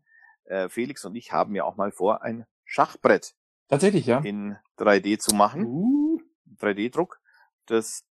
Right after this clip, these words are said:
Speaker 1: war eigentlich das, was wir von Anfang an schon vorhatten,
Speaker 2: <laughs> Ja.
Speaker 1: es aber bis jetzt noch nicht gemacht haben. Aber ich glaub, da sollte man vielleicht auch dranbleiben. Also ich glaube, äh, Felix, der drei D Drucker, der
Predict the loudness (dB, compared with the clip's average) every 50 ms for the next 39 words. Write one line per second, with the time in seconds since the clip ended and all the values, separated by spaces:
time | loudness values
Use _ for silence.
0 | _ _ _ 0 2 4 4 4 2 0 -6 -10 -10 -10 -14 -16 _ -8 -8 -6
1 | -6 -10 -14 -16 -14 -14 -14 -12 -12 -10 -10 -10 -10 -8 -10 -10 -10 -12 -12 -12
2 | -10 -10 -10 -8 -6 -6 -6 -4 -2 0 0 0 0 -2 -4 -2 -2 -2 -2 -2
3 | -2 -2 -4 -6 -8 -10 -12 -10 -10 -12 -10 -12 -10 -6 -2 2 2 2 2 2
4 | -2 -2 0 0 0 -2 -6 _ _ _ _ -20 -20 -20 _ _ _ _ 0 4
5 | 4 4 4 2 0 -4 -6 _ -4 -4 -4 -4 _ -10 -12 -12 -12 -14 -20 -20
6 | -20 -20 -16 -16 -16 -12 -10 -10 -10 -10 -10 -12 -14 -14 -10 -10 -8 -8 -8 -10
7 | -8 -6 -6 -4 -4 -6 -6 0 2 4 4 4 4 4 4 4 4 2 0 -2
8 | -4 -4 -2 -4 -4 -4 -4 -4 -4 -6 -8 -12 -16 _ _ _ _ _ _ _
9 | _ _ _ -2 0 0 0 0 -2 -6 _ -6 -4 -4 -4 -6 -10 -12 -12 -12
10 | -14 -14 -8 -6 -4 -6 -6 -8 _ _ _ _ _ _ _ -10 -8 -8 -8 -10